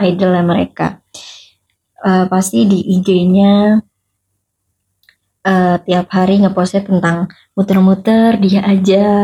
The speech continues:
atau tentang lagu-lagu, atau tentang kegiatannya mereka gitu kan. Kelihatan tuh patternnya tuh pasti, "Wah, ini orang nge-idoling ini, oh dia suka sama si ini,"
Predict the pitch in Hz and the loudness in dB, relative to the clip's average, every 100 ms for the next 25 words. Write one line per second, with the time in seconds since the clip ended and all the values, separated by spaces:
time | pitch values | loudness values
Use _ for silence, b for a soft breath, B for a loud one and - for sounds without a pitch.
0 | 202 208 b b b 202 202 208 202 202 | -2 -8 b b b -2 -2 0 0 0
1 | 202 196 202 196 196 208 202 202 208 220 | 0 0 0 2 2 2 0 0 0 2
2 | 220 214 - - 202 202 202 202 202 202 | 2 0 -2 -6 -2 -2 0 -2 0 2
3 | 202 220 - _ _ - 220 208 202 226 | 2 0 -8 _ _ 0 2 2 2 2
4 | 240 247 247 247 247 247 247 240 208 220 | 2 4 2 0 0 0 2 2 0 -2
5 | 196 202 214 214 b b b b _ _ | -4 0 0 0 b b b b _ _
6 | - 214 247 285 311 262 247 226 - 220 | -4 0 0 2 0 0 0 -4 -2 0
7 | 226 220 208 202 214 196 196 196 185 190 | 2 2 0 -2 -2 0 4 4 2 2
8 | 196 214 190 196 180 180 185 180 180 202 | 2 2 2 2 2 2 2 2 2 2
9 | 196 196 208 b b b b 202 196 208 | 4 2 0 b b b b -2 2 2
10 | 214 202 185 190 185 185 185 - 208 214 | 0 -2 -2 0 0 0 -2 -2 0 2
11 | 196 190 | 2 2